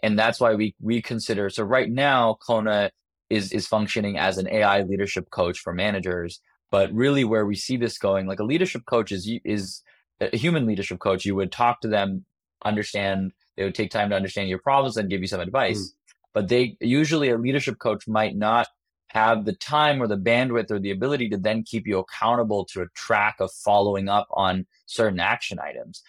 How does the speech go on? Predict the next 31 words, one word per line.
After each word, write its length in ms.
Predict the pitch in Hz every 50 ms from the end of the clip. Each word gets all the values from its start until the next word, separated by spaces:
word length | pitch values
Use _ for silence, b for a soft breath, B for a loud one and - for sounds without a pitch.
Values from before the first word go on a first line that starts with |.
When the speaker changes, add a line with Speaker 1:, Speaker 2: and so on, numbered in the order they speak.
| b b b b _ -
Speaker 1:
And 240 | 101 101 90 92 101
whereas 400 | 110 110 107 104 98 98 92 -
Kona, 360 | - 165 170 165 156 135 110
where 180 | 110 110 107
we 100 | 104 101
see 220 | 101 - - 113 101
it 100 | 95 87
going 380 | 101 110 127 135 131 120 110
is 180 | 101 95 90 -
eventually 560 | - 113 101 113 117 135 131 - 123 113 101 95
being 400 | 90 104 104 101 101 101 98 - -
a 340 | 98 92 92 92 90 92 - _ _ _ _ _ _ _ _ _ -
kind 140 | 131 160
of 80 | 214 -
a 80 | - 120
fitness 500 | - - - 139 - 143 139 113 - -
coach 320 | - - 95 85 80 -
for 220 | - - - 95
leadership, 480 | 92 92 95 104 107 101 - - - - _ _ _ _ -
if 180 | 98 92 -
you 120 | 87 82 80
will, 180 | 85 82 71 -
Speaker 2:
Yeah. 200 | 135 113 - - - _ _
Speaker 1:
where 360 | - - 101 101 98 95 - _ _ -
it 160 | 110 110 98
will 160 | 110 110 104
keep 260 | - - 131 127 -
you 140 | 123 120 104
accountable 580 | 98 - - - 107 110 113 110 98 95 90 -
to 120 | - 92
doing 600 | 87 - - 101 101 107 110 110 107 104 104